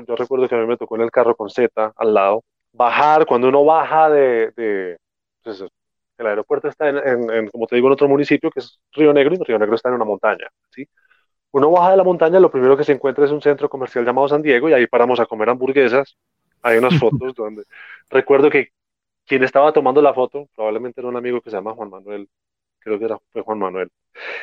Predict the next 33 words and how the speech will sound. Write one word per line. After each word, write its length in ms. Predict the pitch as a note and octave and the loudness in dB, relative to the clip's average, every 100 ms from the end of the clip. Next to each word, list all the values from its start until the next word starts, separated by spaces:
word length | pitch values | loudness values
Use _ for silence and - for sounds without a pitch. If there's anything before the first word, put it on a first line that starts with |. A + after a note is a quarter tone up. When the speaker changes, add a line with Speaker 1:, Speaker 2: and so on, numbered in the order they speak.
| - - | -16 -2
Speaker 1:
Eh, 380 | C3 B2 A#2+ A#2 _ _ _ _ _ _ _ | 0 2 2 0 _ _ _ _ _ _ _
él 100 | B2+ | -6
dijo, 440 | C#3+ C#3+ C#3 C#3 C#3+ | 0 4 6 6 4
eh, 680 | C3 B2 A2+ A2 G#2+ G2+ G#2+ | 4 4 4 2 0 -2 -4
no 140 | B2 | -4
sé, 220 | C3 D3 A#2+ | 0 2 2
"Pongan 320 | E3 F3+ E3 | 0 0 2
todos 240 | F#3 F3+ | 4 4
cara 180 | F3 E3+ | 4 4
de 60 | D#3+ | 4
boca 260 | D#3 D#3 | 4 2
llena", 260 | D3+ E3 B2 | 2 2 2
y 60 | A2 | -4
por 160 | C3 | -4
eso 120 | B2+ D3 | -4 -4
estamos 320 | D3 C#3+ C3 | -4 -4 -2
todos 260 | D3 C#3+ - | 0 0 -2
<laughs> 40 | |
así 120 | C3+ B2+ | -8 -10
con 140 | - C#3+ | -10 -12
los 140 | - _ _ _ | -14 _ _ _
cachetes 280 | B2 - B2+ | -6 -2 0
Speaker 2:
Ah. 340 | C3 C#3+ D#3+ | 0 0 2
Speaker 1:
hinchados 220 | E3+ E3 D3 | 2 2 0
mirando 260 | B2 C3 | 0 -2
la 80 | B2 | -4
cámara. 400 | - A#2+ A#2 G#2+ - - - - - - - _ _ C3+ - _ _ _ _ | -6 -8 -4 -4 -6 -14 -16 -16 -20 -20 -20 _ _ -20 -20 _ _ _ _
Y, 580 | C3 A#2+ B2 B2+ A#2+ A2 | 4 4 4 4 4 4
y 40 | G2 _ _ _ _ _ | 0 _ _ _ _ _
fue 120 | - | 2
ahí 200 | C3+ F#3+ | 4 4
como 200 | F3+ F#3 F3 | 2 2 2
un, 240 | E3+ E3 | 0 -6